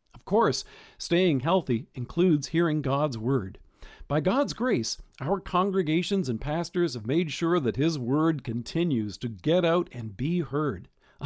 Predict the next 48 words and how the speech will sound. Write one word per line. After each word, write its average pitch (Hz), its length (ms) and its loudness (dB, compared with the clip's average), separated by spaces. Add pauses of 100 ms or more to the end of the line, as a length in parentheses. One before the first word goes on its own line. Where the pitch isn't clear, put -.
I've 170 200 -2
been 185 140 0
amazed, 156 640 2 (240)
as 151 80 -8
I'm 190 120 0
sure 269 220 0
you 247 260 4
have, 113 300 -2 (260)
how 226 180 2
our 165 140 2
local 208 360 2
congregations 190 880 -2
have 131 160 0
been 123 100 4
able 170 260 2
to 123 100 0
stream 180 560 -2
their 165 180 0
services 139 640 0
on 110 180 -4
social 160 400 -2
media. 139 360 -2 (540)
Sure, 370 220 2
it 349 100 2
may 262 160 2
seem 233 240 0
a 160 80 2
little 165 220 2
strange 160 540 0
to 110 160 -2
sit 175 260 0
in 170 80 0
your 143 140 2
living 143 320 2
room 110 240 -2
or 127 180 0
in 104 140 -4
front 175 280 0
of 135 80 -2
your 113 120 -2
computer 127 520 0 (300)
as 156 140 -2
you 220 120 2
join 165 540 2
in 185 140 2
singing 185 400 0
the 160 80 0
hymns, 170 440 -4